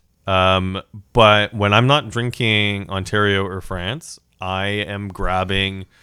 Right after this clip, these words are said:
Chianti Classico, and I know we've, uh, had a chance to chat with you from Anteprima. We've talked to Michael Goodell at Anteprima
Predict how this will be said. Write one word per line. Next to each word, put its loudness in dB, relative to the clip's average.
Chianti 0
Classico, 2
and 0
I 0
know 4
we've, 4
uh, 4
had 6
a 0
chance 0
to -6
chat 2
with -4
you 6
from 6
Anteprima. 6
We've -4
talked -4
to -2
Michael -2
Goodell 6
at 2
Anteprima 0